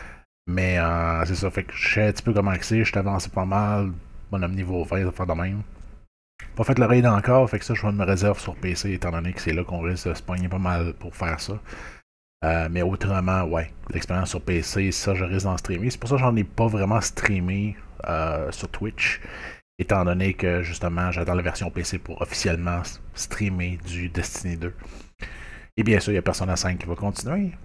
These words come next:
J'ai ben du fun avec ça, sérieusement. Euh, j'ai pas mal plus de fun que je m'attendais à avoir. C'est un jeu très intéressant. Puis si vous l'avez pas essayé personnellement, je vous le conseille fortement. C'est un très bon R P G à date. Puis je pense que ceux-là qui ont écouté, qui ont vu le gameplay, puis qui, même qui ont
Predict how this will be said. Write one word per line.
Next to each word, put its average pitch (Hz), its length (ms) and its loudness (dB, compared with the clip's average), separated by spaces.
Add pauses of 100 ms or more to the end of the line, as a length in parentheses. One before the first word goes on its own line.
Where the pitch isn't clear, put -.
(140)
J'ai 101 80 -4
ben 127 200 4
du 117 140 -2
fun 127 140 2
avec 107 240 0
ça, - 180 -2
sérieusement. 110 400 2
Euh, 90 420 0
j'ai 85 140 -6
pas - 160 -4
mal 127 160 0
plus 131 140 4
de 113 60 8
fun 120 140 0
que 113 120 4
je 95 80 0
m'attendais 101 320 4
à 90 140 6
avoir. 104 580 0
C'est 90 240 -4
un 87 220 -2
jeu 95 120 -2
très 95 240 0
intéressant. 90 580 2
Puis - 120 -10
si - 120 -6
vous 98 60 -2
l'avez 95 300 2
pas 95 240 0
essayé 92 240 2
personnellement, 92 480 0
je 90 60 -4
vous 92 40 0
le 87 60 -4
conseille 90 320 -2
fortement. 85 440 -2
C'est 87 120 -4
un 82 40 -2
très 90 160 -2
bon 87 140 0
R 87 80 -4
P 85 180 0
G 87 80 -2
à 78 80 0
date. 92 200 0
Puis - 100 -8
je - 40 -10
pense 90 120 -4
que - 60 -8
ceux-là 87 180 0
qui - 160 -4
ont 85 140 -2
écouté, - 480 -4 (640)
qui 95 80 0
ont 95 160 0
vu 98 400 -2
le 90 120 0
gameplay, 90 580 0
puis - 140 -8
qui, 90 120 -6
même 87 640 -2
qui - 120 -4
ont 82 200 -4